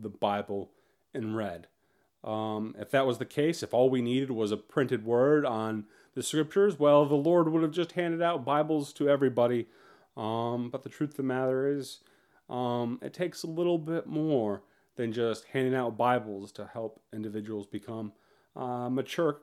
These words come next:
Christians. Our faith is not one that's simply read in a book. Our faith is something that is both taught and caught. Uh, it is something that we learn by example and demonstrate to others. And that demonstration, uh, in our lives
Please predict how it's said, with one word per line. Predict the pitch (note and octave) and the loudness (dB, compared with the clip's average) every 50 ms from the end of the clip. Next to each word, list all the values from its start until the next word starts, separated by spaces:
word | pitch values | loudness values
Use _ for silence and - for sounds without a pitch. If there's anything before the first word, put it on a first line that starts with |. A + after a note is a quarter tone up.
| _ _ | _ _
Christians. | _ - F#3+ - - - - - - - - _ _ _ _ _ _ _ _ - - | _ -4 -4 -4 -4 -10 -20 -20 -20 -20 -20 _ _ _ _ _ _ _ _ -4 0
Our | C#3 B2 A#2+ | 2 2 2
faith | - - - C#3 C#3 D3 D3+ D3 | 0 0 2 2 4 4 2 0
is | A2 G2 F#2+ | -4 -4 -2
not | A2+ B2+ A#2+ - | -2 -2 -2 -2
one | B2 A#2+ A#2 A#2+ | -2 -2 0 0
that's | A#2+ A#2+ - - | -2 -4 -6 -8
simply | - - C#3+ B2+ B2 - A#2 G#2+ | -6 -4 -4 -4 -2 -2 -2 -2
read | G2 G#2 G#2+ A2+ | 0 0 0 0
in | A2 G#2 | 0 -2
a | G2+ | -4
book. | E2+ - - B2 F#3+ G3+ - - _ _ _ _ _ _ _ - - | -6 -4 -2 -2 -2 -4 -6 -18 _ _ _ _ _ _ _ -8 -4
Our | F3 D#3+ | -4 -4
faith | - - - E3 D#3+ D#3+ D#3+ - | -2 0 2 2 2 2 0 -4
is | D#3 C#3+ | -6 -4
something | - D#3 D3 C#3+ D3 D3 C3 B2+ | -2 -2 -2 0 -2 -4 -4 -2
that | B2 C3 B2+ C3 | -2 -2 -2 0
is | C3+ B2+ A#2 G#2+ | -2 -2 -4 -4
both | G#2 A2+ B2 B2 A#2+ - - | -2 0 0 0 0 -4 -10
taught | - - B2 C3 D3 - - - | -6 -4 -2 0 -2 -2 -4 -2
and | C3 C3+ D3 D3 C3 | 2 6 6 6 6
caught. | - D3 F3+ F#3+ - - - - - _ _ _ _ _ _ _ - | 6 6 6 6 6 2 -4 -16 -20 _ _ _ _ _ _ _ -8
Uh, | A2+ A#2 A#2 | -4 -2 -2
it | A#2 A#2+ | -2 -2
is | A#2+ - | -2 0
something | - C#3+ C3 C#3+ C#3 B2+ | 0 0 0 0 -2 0
that | B2+ A#2+ A2+ | 0 -2 -2
we | A#2+ A2+ | -2 -4
learn | A2 A2+ A#2+ B2 B2+ C3 A#2+ A2+ | -2 0 2 2 4 2 4 4
by | A2 G#2+ G#2 G2+ | 4 4 4 2
example | G2+ F#2+ F#2 F2+ A2 A2+ A#2 B2 - D3+ D#3 C#3+ | 0 -4 -6 -6 -6 -6 -6 -4 -4 -4 -2 -2
and | A#2 G#2 G#2 | -2 -2 -2
demonstrate | A2 A2 G#2+ G#2 G2+ - - - A2+ G2+ G#2 G2 - - | -4 -4 -4 -4 -6 -8 -8 -6 -6 -6 -6 -8 -10 -14
to | - F#2 | -12 -8
others. | A2+ C3+ D#3 E3 E3+ D#3 - - _ - - - _ _ _ - | -6 -4 -2 -2 -4 -4 -8 -14 _ -20 -20 -20 _ _ _ -6
And | A#2+ A#2+ | -2 0
that | B2+ B2+ B2+ - A2+ | 0 0 0 -2 -2
demonstration, | A#2 C3 C3 B2+ A#2 - - - - C#3 B2+ B2+ B2+ - E3 E3 F3 E3+ _ _ _ _ _ _ - | -2 0 0 0 -2 -2 -6 -6 -2 0 0 0 -2 -4 -6 -6 -6 -10 _ _ _ _ _ _ -8
uh, | A#2 A2+ A2+ A2 A#2 A#2+ F#2 | -6 -4 -2 -2 -4 -4 -4
in | B2+ B2 B2 | -2 -2 0
our | A2+ A2 G#2+ | 0 0 -2
lives | G#2 G#2 G#2 A2 A#2 B2+ D3+ D#3+ E3 - - - | -2 0 -2 -2 -2 -4 -6 -8 -10 -12 -18 -20